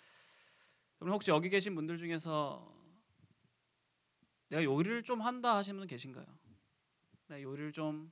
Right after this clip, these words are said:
한다. 내가 요리 실력이 좀 있다. 나 요리 좀 해본 적이 있다." 참고로 저는 아닙니다. 예, 요리, 혹시 뭐 아니면 요리를 잘 못해도요, "내가 요리를 좀 자주 한다." 하시는 분 계신가요? 제가 그런 분들에게 여쭤보겠습니다.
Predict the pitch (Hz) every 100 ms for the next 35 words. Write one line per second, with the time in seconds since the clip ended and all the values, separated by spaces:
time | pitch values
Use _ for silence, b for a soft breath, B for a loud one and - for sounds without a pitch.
0 | _ 190 170 139 151 151 160 190 220 214
1 | 202 180 123 - 135 127 143 147 175 190
2 | 185 220 233 220 214 160 - 143 123 135
3 | - _ b b b b b b b b
4 | b b _ _ _ _ _ _ _ _
5 | 214 202 147 165 143 131 156 131 120 160
6 | - B B B B _ - _ - 147
7 | 151 165 165 - 160 151 165 151 202 185
8 | 175 156 131 127 147 175 170 165 160 175
9 | 147 135 214 165 135 151 147 - _ 156
10 | 147 151 160 185 190 - 123 135 156 214
11 | 208 208 190 190 185 185 175 160 147 127
12 | 123 143 _ _ _ _ _ _ _ -
13 | b b b b b b b b 165 160
14 | 190 202 208 190 185 143 165 165 151 -
15 | 139 120 139